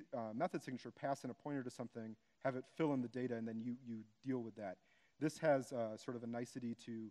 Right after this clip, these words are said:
take care of that for you and instantiate a new variable. And it also works with instance variables. So this actually right here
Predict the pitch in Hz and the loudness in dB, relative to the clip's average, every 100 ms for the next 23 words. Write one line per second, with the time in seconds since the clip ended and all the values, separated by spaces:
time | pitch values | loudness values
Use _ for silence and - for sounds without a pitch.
0 | - _ _ - 139 143 127 123 135 139 | -12 _ _ -4 0 0 -2 -4 -2 0
1 | 135 - 123 120 123 107 113 117 117 113 | 0 -2 -6 -6 -6 -6 -4 -4 -4 -6
2 | - _ _ _ 123 127 135 147 180 - | -10 _ _ _ -4 0 2 0 -4 -8
3 | _ _ - 127 135 175 151 139 127 - | _ _ -6 0 4 4 4 0 -2 -2
4 | 120 - 135 - 117 - 101 90 92 127 | -4 -2 -6 -4 -8 -8 -14 -14 -12 -2
5 | 175 165 147 - 127 110 139 127 | 0 4 2 2 -2 0 0 0